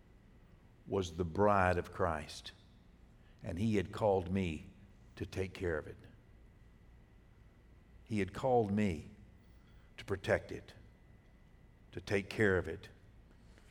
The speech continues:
And it was one of those moments. It was just like, you know, you know,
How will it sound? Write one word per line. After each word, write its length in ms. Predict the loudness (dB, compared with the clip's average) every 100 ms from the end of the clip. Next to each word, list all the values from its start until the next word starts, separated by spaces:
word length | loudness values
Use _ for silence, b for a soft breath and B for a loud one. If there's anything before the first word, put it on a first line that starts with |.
| b b b
And 340 | 0 0 0 -4 -12 -20 -20 -10
it 100 | 0
was 160 | 2 4
one 140 | 4
of 60 | 8
those 180 | 8 8
moments. 460 | 4 4 2 0
It 60 | -2
was 100 | 0
just 200 | -2 0
like, 260 | 2 2 2
you 60 |
know, 200 | 4 2 0 -14 -20 -20 -20 b b b b -10
you 60 | -4
know, 160 | -4